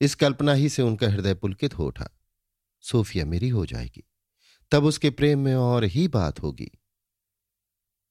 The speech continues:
ज्यों ही मंगल का दिन आया, वो नदी पर गए, स्नान किया और चाकू से अपनी एक उंगली काटकर उसके रक्त में जड़ी को भिगोया और तब उसे एक ऊंची चट्टान पर पत्थरों से ढककर रख आए।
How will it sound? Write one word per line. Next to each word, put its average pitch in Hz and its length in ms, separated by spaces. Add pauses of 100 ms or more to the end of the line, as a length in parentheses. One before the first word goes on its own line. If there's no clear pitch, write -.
ज्यों 151 160
ही 180 80
मंगल 160 320
का 156 120
दिन 131 180
आया, 123 220
वो 113 140
नदी 104 260
पर 123 160
गए, 107 240
स्नान 113 320
किया 107 220
और 101 120
चाकू 101 360
से 107 120
अपनी 98 300
एक 123 260
उंगली 95 220
काटकर 101 420 (380)
उसके 135 300
रक्त 135 280
में 104 140
जड़ी 90 240
को - 120
भिगोया 95 580 (680)
और 107 280
तब 101 180
उसे 98 320
एक 113 260
ऊंची 101 240
चट्टान 104 460
पर 90 140
पत्थरों - 360
से 78 140
ढककर 71 360
रख 107 220
आए। - 120